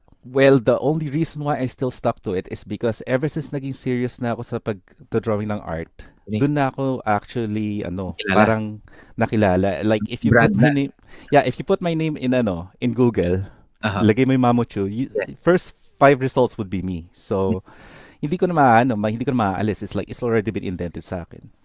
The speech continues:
Speaker 2: Mm-hmm. So, uh, merong question dito si Mahal Kita Vegas bago natin
Speaker 1: Yes.
Speaker 2: mapaligtaan. Ah, sabi niya, did you go to school to become an artist daw ba?
Speaker 1: Uh,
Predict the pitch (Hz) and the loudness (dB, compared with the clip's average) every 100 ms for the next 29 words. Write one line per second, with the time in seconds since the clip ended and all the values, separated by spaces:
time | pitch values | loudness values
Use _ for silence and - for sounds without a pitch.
0 | _ 113 101 95 - - _ - 120 123 | _ -6 -4 -6 -6 -18 _ 2 4 6
1 | 123 120 117 113 - - _ _ - 131 | 6 4 2 -2 -10 -20 _ _ -2 2
2 | 147 160 139 120 135 120 113 113 - 107 | 2 2 2 2 -2 -2 -2 -2 -2 -2
3 | 101 95 98 98 98 92 90 92 - 92 | -2 -2 -4 -4 -2 -2 -4 -6 -2 -2
4 | 92 90 90 92 90 - 92 - 80 82 | -2 -4 -4 -4 -6 -6 -10 -8 -10 -10
5 | - _ _ _ - 101 98 95 110 110 | -14 _ _ _ -4 0 0 2 2 4
6 | 117 98 92 87 - _ _ 110 123 120 | 4 2 0 -2 -8 _ _ 0 2 4
7 | 127 127 127 123 113 - - 113 113 92 | 4 6 6 4 2 0 0 2 4 2
8 | - 101 101 104 101 110 104 95 92 - | -2 -4 -2 -2 -2 -6 -6 -6 -8 -10
9 | 90 - 92 82 78 - - - _ _ | -14 -8 -8 -8 -12 -16 -20 -20 _ _
10 | 143 135 135 139 | 2 4 6 4